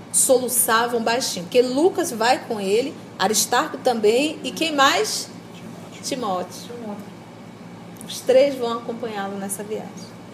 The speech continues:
Speaker 1: A seguir, o apóstolo tomou o braço do médico amigo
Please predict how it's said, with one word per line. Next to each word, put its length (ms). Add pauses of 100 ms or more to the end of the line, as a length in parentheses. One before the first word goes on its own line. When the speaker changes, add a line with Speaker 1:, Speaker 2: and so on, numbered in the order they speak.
(500)
Speaker 1:
A 100
seguir, 680 (380)
o 100
apóstolo 680
tomou 380
o 40
braço 540
do 140
médico 600
amigo 640